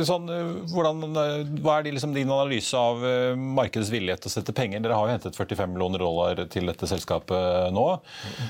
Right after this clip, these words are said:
Eh, er det liksom, eh, en sterk villighet? Litt sånn,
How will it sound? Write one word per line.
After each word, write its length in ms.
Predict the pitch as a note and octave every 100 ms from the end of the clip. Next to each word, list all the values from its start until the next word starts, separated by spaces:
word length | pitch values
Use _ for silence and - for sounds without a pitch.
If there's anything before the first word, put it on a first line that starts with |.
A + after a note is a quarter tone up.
| - B2
Eh, 1300 | A#2+ A#2 A#2 A#2 A2+ A2 A2 A2 A2 G2+ G#2 -
er 400 | - - A#2+ A#2
det 60 | A#2+
liksom, 320 | A#2 A#2 A2+
eh, 520 | A#2 - - - -
en 100 | A#2+ B2+ - B2 A#2 A2 A2+
sterk 400 | - B2 A2 -
villighet? 480 | B2 C3 F3+ F#3+ -
Litt 240 | C#3+ B2+
sånn, 400 | - C#3+ C3 C3